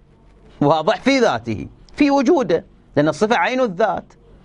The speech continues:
فكما يحتاج إلى الغير في الصفة الذاتية التي عين الذات، بالضرورة هو يحتاج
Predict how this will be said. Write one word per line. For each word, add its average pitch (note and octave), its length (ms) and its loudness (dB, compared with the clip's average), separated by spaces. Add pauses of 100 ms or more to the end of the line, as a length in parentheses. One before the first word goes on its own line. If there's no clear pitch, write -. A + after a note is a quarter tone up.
(560)
فكما F3 460 2
يحتاج F3 420 0
إلى F3+ 140 2
الغير F3+ 320 0
في D3+ 60 -6
الصفة F3 300 -2
الذاتية F3 640 -2
التي F3 240 -2
عين F3 220 -2
الذات، A3 340 -2 (260)
بالضرورة E3 540 0
هو C4 140 0
يحتاج G#3+ 520 -4